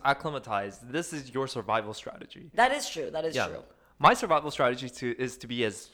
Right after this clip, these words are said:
Speaker 1: frank and direct as possible.
Speaker 2: And earn money.
Speaker 1: Yeah.
Speaker 2: Yeah.
Speaker 1: Like, if it, if it's no benefit to me, if it doesn't meet my objectives, I barely bring it up, which is my,
Speaker 2: Mm-hmm.
Speaker 1: why my meetings, when
Speaker 2: Mm-hmm.
Speaker 1: I meet with people,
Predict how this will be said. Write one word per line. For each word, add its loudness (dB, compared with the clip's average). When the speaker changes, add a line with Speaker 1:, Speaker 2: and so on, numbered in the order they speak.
Speaker 1:
frank 4
and -4
direct -4
as -10
possible. -6
Speaker 2:
And 0
earn -2
money. -4
Speaker 1:
Yeah. 2
Speaker 2:
Yeah. -4
Speaker 1:
Like, -4
if 0
it, 6
if -2
it's -6
no 6
benefit 0
to -14
me, -4
if -4
it -4
doesn't -4
meet -8
my 0
objectives, -4
I 2
barely 2
bring -8
it -4
up, -4
which -10
is -12
my, 4
Speaker 2:
Mm-hmm. -8
Speaker 1:
why 4
my 0
meetings, -8
when -12
Speaker 2:
Mm-hmm. -2
Speaker 1:
I 0
meet -8
with -8
people, -14